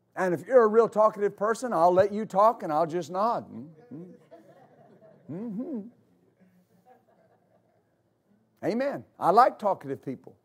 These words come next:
But, but, but that's just me. But I've always been, people have always said,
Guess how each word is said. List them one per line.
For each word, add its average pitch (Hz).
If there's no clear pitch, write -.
But, 240
but, 262
but 262
that's 254
just 202
me. 233
But 240
I've 226
always 269
been, 226
people 269
have 233
always 240
said, 233